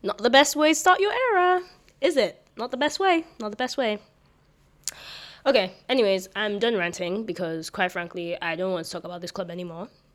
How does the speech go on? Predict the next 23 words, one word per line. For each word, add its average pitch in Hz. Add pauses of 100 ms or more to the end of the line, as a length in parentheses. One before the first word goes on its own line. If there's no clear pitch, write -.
(260)
Um, 180
let 208
me 190
know 180
your 170
thoughts. - (1080)
Let 196
me 180
know 180
what 180
you -
think. 214 (520)
I 185
only 214
did 185
this 180
because 185
I 175
promised 190
I 180
would 165
do 180
this. -